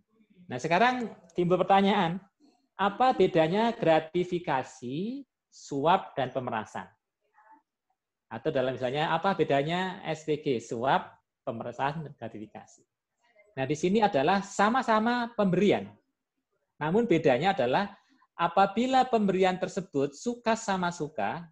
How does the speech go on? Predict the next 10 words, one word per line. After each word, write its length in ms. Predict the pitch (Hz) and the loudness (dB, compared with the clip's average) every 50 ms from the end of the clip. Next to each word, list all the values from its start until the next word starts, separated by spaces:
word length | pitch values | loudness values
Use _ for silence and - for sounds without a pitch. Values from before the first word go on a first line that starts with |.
| _ _ _ | _ _ _
ada 300 | - 147 143 - 135 139 | -8 -8 -4 -2 -4 -4
transaksional, 1080 | - 151 151 143 147 147 - 165 165 - - - 160 139 120 101 98 104 120 160 202 208 - _ _ _ _ _ _ _ _ _ _ _ - | -2 0 -2 -2 -2 -2 -2 -4 -4 -4 -4 -4 -2 -2 -2 -4 -6 -6 -8 -8 -10 -14 -18 _ _ _ _ _ _ _ _ _ _ _ -6
ada 680 | 143 135 131 - - 135 131 131 127 131 127 127 127 - - | -6 -6 -6 -4 -4 -2 0 0 2 0 0 -2 -2 -4 -6
istilahnya, 880 | 123 - 127 127 127 123 123 127 127 123 123 123 123 123 120 123 120 123 - _ _ _ _ _ _ _ _ _ _ _ | -8 -8 -8 -6 -6 -6 -6 -8 -10 -10 -8 -8 -8 -8 -8 -8 -10 -12 -16 _ _ _ _ _ _ _ _ _ _ _
eh, 600 | - 123 120 120 120 117 117 117 117 120 120 131 - _ _ _ | -10 -8 -6 -6 -4 -4 -6 -6 -6 -8 -10 -12 -14 _ _ _
tadi 300 | _ 151 160 156 117 110 131 | _ -8 -6 -6 -6 -6 -8
ya, 80 | 156 160 _ _ _ _ _ 202 _ | -10 -14 _ _ _ _ _ -20 _
jual 240 | - 131 139 135 135 131 | -2 0 2 2 2 2
beli 260 | 143 143 160 180 156 127 | 2 2 2 2 2 0
begitu, 400 | 123 113 120 117 127 131 151 | 0 -2 -2 -2 -4 -6 -6